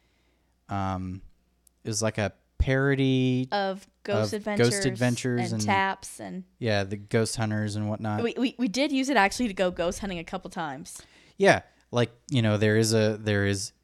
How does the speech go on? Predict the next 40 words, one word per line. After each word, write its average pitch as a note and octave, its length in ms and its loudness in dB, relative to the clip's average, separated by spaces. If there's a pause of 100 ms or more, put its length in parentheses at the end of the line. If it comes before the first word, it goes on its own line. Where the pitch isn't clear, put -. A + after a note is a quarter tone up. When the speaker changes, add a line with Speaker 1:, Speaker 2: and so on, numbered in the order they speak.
(260)
Speaker 2:
Couple A2 200 4
Speaker 1:
Shitted, G#2+ 140 2
Speaker 2:
serious F#3 420 -4
Speaker 1:
Shitted - 240 4
Speaker 2:
ones. B2 180 4
Speaker 1:
Savannah G#2+ 640 0
in G2+ 120 -4
there, G2+ 160 -2
Speaker 2:
Which G2+ 220 -2
Speaker 1:
which A#2 40 0
Speaker 2:
is A#2 120 -2
a - 40 -12
Speaker 1:
is - 60 -12
Speaker 2:
serious E3 380 -8
one. G3 180 -8
Speaker 1:
actually, A2+ 440 -2
you A2 160 -4
know, G#2+ 280 -2
and A2+ 180 -2
we G#2 140 -2
did G#2 200 -2
find A2 320 -4
some G2 200 -8
things, G2 340 -10
which F#2+ 180 -10
was A#2 140 -14
odd. G2+ 300 -14 (840)
Um, F#2+ 460 -4
Speaker 2:
That F4 140 -4
wasn't B3+ 240 -6
odd. F#3 200 -6
That - 100 -6
was A#3 120 -12 (280)
awesome. F#3+ 760 -2 (460)
Speaker 1:
Yeah. G2 240 0 (580)
Speaker 2:
<laughs> C5 200 10 (360)
Speaker 1:
But B2 180 6
n-, C#3 240 -10
uh, C#3+ 180 -2
I've, E3+ 220 6